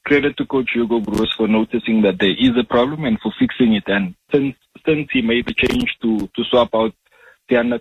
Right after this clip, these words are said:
Kulu and Grant Kikana, um, our defense has looked a lot more solid. What we are lacking, however, is that firepower where sometimes we aren't as clinical as we need to be.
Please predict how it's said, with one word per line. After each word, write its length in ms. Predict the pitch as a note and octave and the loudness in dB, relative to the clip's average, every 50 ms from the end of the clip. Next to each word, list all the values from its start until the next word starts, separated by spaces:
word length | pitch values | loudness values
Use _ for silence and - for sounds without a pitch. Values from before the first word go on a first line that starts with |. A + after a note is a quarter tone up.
| - | -4
Kulu 320 | - C3+ C3 B2+ B2+ B2+ B2 | -2 0 0 2 2 0 0
and 340 | - G#2 G#2+ G#2 G2+ G2+ - | -2 -2 -2 -2 -4 -6 -6
Grant 320 | - G#2 G#2+ A#2 G#2+ - | -4 -4 -4 -4 -4 -8
Kikana, 480 | A2+ - - B2+ B2 A#2 A2+ G#2 G2 - _ _ _ _ _ _ _ _ _ - | -10 -2 0 0 2 2 -2 -6 -8 -12 _ _ _ _ _ _ _ _ _ 0
um, 260 | G2 G#2+ G#2+ G#2+ A2 A2 A2 | 2 2 2 2 0 0 -2
our 160 | - - A2+ | -4 -4 -4
defense 380 | A2 A2+ A2+ - C3+ B2 B2 A#2+ | -4 -4 -2 0 0 0 0 0
has 100 | A#2 A2 G2+ | -2 -2 -2
looked 240 | G#2+ A2+ A2 _ - | -4 -4 -4 _ -2
a 60 | A#2 | 0
lot 180 | G#2+ G#2+ G#2+ G#2+ | 0 0 0 0
more 180 | A2 G#2+ G#2+ - - | 0 -2 -2 -4 0
solid. 360 | A#2+ A2 G#2+ G2 F#2 F2 - _ _ _ _ _ _ _ _ | 0 0 0 0 -4 -6 -10 _ _ _ _ _ _ _ _
What 200 | - - C3 B2+ | 0 0 0 2
we 100 | C3+ D3 | 0 0
are 160 | B2 D3 E3 | 2 2 2
lacking, 460 | D#3 C#3+ C#3+ C#3 - - B2+ B2 B2+ B2 | 2 0 -2 -4 -4 -6 -6 -4 -4 -4
however, 480 | A2 A2+ A2+ A#2 G#2 A2+ A2+ A2 A#2 | -4 -2 -2 0 0 0 -2 0 -2
is 300 | A2 F#2 - A2+ A#2+ A#2 G#2 G2 - - - _ _ _ _ _ A2+ | -2 0 0 0 -2 -2 -2 -8 -14 -20 -20 _ _ _ _ _ -2
that 200 | A#2 C3+ B2+ - | -2 -2 0 2
firepower 580 | - D3+ D3+ D3+ C3+ - - C3+ B2+ B2 B2 B2 A#2+ | 0 2 2 2 -2 -2 -2 -2 -2 0 -2 -2 -2
where 180 | A#2 A#2 A2+ - | -2 -2 -2 0
sometimes 460 | C3 C3 C3+ C3 C#3 C3 C3 C3 A#2 | -2 -2 0 0 -2 0 0 -2 0
we 100 | B2 A#2 | 0 0
aren't 220 | G#2 B2+ C3 B2+ | 2 2 0 0
as 100 | - A#2+ - - | 0 -2 -2 -2
clinical 500 | - B2+ A#2+ B2 A#2+ - B2 A2+ A#2 A2+ | -2 0 2 2 2 2 2 2 2 2
as 80 | A2+ G#2+ | 2 2
we 120 | A2+ A2 | 0 2
need 180 | G#2 A2+ A#2 - - | 2 2 0 0 0
to 80 | A#2+ | -2
be. 260 | G#2 G2 A2 B2+ D#3 | 2 4 2 2 2